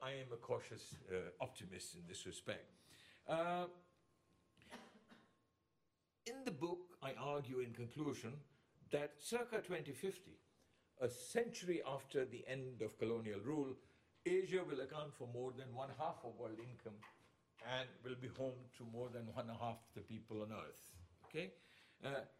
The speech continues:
it will thus have an economic and political significance in the world that would have been difficult to imagine fifty years ago, even if it was the reality in eighteen twenty. That was, in fact, the case. Um,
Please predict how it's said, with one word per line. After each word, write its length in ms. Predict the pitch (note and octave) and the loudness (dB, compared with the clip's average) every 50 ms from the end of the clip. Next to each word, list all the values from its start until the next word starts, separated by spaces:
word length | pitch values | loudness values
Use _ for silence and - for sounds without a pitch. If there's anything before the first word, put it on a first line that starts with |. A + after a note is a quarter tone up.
| - _ _ _ _ - | -20 _ _ _ _ -4
it 160 | F3 E3 - F#3+ | -4 -2 2 2
will 80 | F#3+ D#3+ C#3 | 0 2 2
thus 220 | G3+ G#3+ A3+ - | 0 0 0 -2
have 240 | - - G#3 G3 G3 | -2 -2 -2 0 0
an 80 | F#3 D3 | -2 -2
economic 560 | C#3+ - - D3 D3+ D#3+ F3 F#3 F#3+ F3 - | -4 -6 -6 -2 -2 -2 0 0 -2 -4 -4
and 160 | F3 D#3 B2+ - | -6 -6 -6 -4
political 420 | D3 C#3 D3 C#3 - - C#3 C3 | -2 -2 -2 -4 -4 -6 -6 -6
significance 840 | B2+ - C3 A#2 A#2 D3+ D3 - - C3 - - A#2 A#2+ A#2+ - - - - - - - - - | -4 -4 -6 -2 -2 -2 -2 0 -4 -6 -4 -4 -6 -6 -6 -6 -10 -12 -18 -20 -20 -20 -12 -6
in 140 | C#3 C#3+ C#3+ | -2 6 8
the 100 | C#3 C3+ | 8 8
world 340 | B2+ C#3 C#3+ D3 D#3+ F3+ F3 - - - - - _ _ - - - | 8 6 4 6 4 2 2 -2 -8 -14 -20 -20 _ _ -20 -6 -2
that 180 | C#3+ C#3+ - - | -2 -2 -2 -4
would 100 | D3 C#3 | -4 -4
have 120 | D3 C3 | -4 -2
been 180 | D3+ D#3 D3+ C3 - | 0 0 0 0 0
difficult 560 | G#3 F#3+ - - E3 D3+ - - C#3 C3 B2 - - - - - - | -2 -2 -2 -2 -6 -8 -4 -2 -2 -2 -2 -4 -10 -18 -20 -10 -8
to 80 | C3+ C3 B2+ | -8 -6 -4
imagine 420 | B2+ B2+ C#3 C#3+ C#3 - - F#2+ E2 - - - - - _ | -2 0 0 -2 -2 -4 -6 -6 -8 -8 -12 -20 -20 -20 _
fifty 300 | - G#2+ F#2 - - G2+ | -8 -8 -8 -6 -6 -4
years 240 | F2+ F2 F2+ F2+ E2+ | -2 -2 -2 -2 -4
ago, 260 | D#2 D2+ A#2+ C#3 D3 - - - - - - - _ _ _ _ _ _ _ | 0 0 2 2 2 -2 -6 -14 -20 -20 -20 -20 _ _ _ _ _ _ _
even 340 | A3+ C4 C4 A#3 A3+ A3 G#3+ | 0 2 2 4 4 2 2
if 120 | G3+ F3+ | 2 0
it 140 | F3+ F3 F3 | 0 2 2
was 160 | F3+ F3 D#3 | 2 2 2
the 80 | E3 D#3 | 0 0
reality 500 | D3+ D#3 D#3+ E3+ - - - - C#3 B2+ | 2 2 2 2 2 0 0 0 -2 0
in 80 | B2 | 0
eighteen 260 | C3 C3 - C#3+ C3 A#2+ | 0 0 -2 -2 -6 -4
twenty. 340 | - D#3 D#3 D#3 - - - - - - - - _ _ _ _ _ _ _ - - | -4 -4 -4 -4 -8 -14 -20 -20 -20 -20 -20 -20 _ _ _ _ _ _ _ -12 -2
That 160 | - A2 A2 - | 0 0 0 2
was, 240 | - A2+ A2 G#2+ G#2+ | 0 0 0 -2 -4
in 80 | G2+ F#2+ | -8 -6
fact, 280 | - A2+ A2+ - - | -4 -6 -6 -6 -10
the 60 | - | -14
case. 320 | - - C3+ A2+ - - - - - - - - - - - - - - | -8 -6 -4 -4 -4 -8 -14 -18 -20 -20 -20 -20 -18 -18 -18 -20 -12 0
Um, 360 | - C#3 D3 D#3 D3+ D3+ D3+ | 4 6 8 8 6 6 4